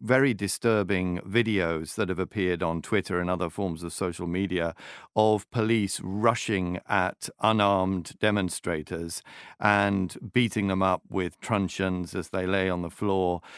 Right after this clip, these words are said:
This is also rather uncharacteristic of how demonstrations of this type are normally handled in Hong Kong,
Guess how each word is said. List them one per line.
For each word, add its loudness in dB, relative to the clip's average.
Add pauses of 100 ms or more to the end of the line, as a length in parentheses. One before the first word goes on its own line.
(280)
This 2
is 0
also 2
rather 2
uncharacteristic 0
of -4
how 0
demonstrations -2
of -8
this -2
type -4
are 2
normally 0
handled -2
in -2
Hong -2
Kong, 0